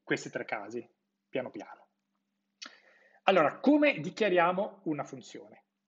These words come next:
Abbiamo tre modi di dichiarare una funzione. Il modo classico, che è quello che abbiamo visto anche, eh, sulla fine del video precedente,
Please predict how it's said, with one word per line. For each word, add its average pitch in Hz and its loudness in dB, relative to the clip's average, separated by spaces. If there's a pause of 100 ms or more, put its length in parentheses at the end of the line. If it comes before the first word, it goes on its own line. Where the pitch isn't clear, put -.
(320)
Abbiamo 214 2
tre 233 4
modi 127 0
di 123 -12
dichiarare 120 -6
una 117 -14
funzione. - -18 (580)
Il 180 2
modo 240 4
classico, 156 -4
che 180 -2
è - 2
quello 202 0
che 170 -6
abbiamo 165 -4
visto 156 -4
anche, 156 -2
eh, 131 -6
sulla 147 -2
fine 156 -2
del 135 0
video 127 -2
precedente, 113 -8